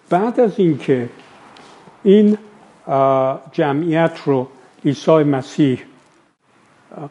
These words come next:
قضا داد بهشون، این جمعیت چی کار کردن؟ چی گفتن؟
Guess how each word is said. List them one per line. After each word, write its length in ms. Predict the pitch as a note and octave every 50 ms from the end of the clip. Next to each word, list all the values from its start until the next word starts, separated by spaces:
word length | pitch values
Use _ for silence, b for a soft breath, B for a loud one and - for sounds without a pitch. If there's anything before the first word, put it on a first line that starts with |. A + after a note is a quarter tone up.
| - -
قضا 300 | C3+ B2+ B2 E3+ F#3+ F3+
داد 220 | C#3+ D#3 C#3 B2+
بهشون، 680 | A#2 A#2+ A#2+ A#2+ B2+ A#2+ - - D#3+ D3 D3+ F3+ G3 - - - _ _ _ _ _ _ _ _ _ _ _ _ _ _ _ _ _ _ _ -
این 180 | - G3 G#3+ F3+
جمعیت 460 | - F#3 D3+ D3+ D3+ D#3 E3+ F#3 -
چی 140 | - - -
کار 200 | - D#3+ F3 F#3
کردن؟ 520 | - G3+ F#3+ F3+ E3+ - G3 F#3+ F#3+ G#3+ - - _ _ _ _ _ _ _ _ _ _ _ _ _ _ _ _ - - _ _
چی 160 | - - F#3 F#3
گفتن؟ 520 | F3 G3 F#3 F#3+ - - F#3+ F#3+ G3+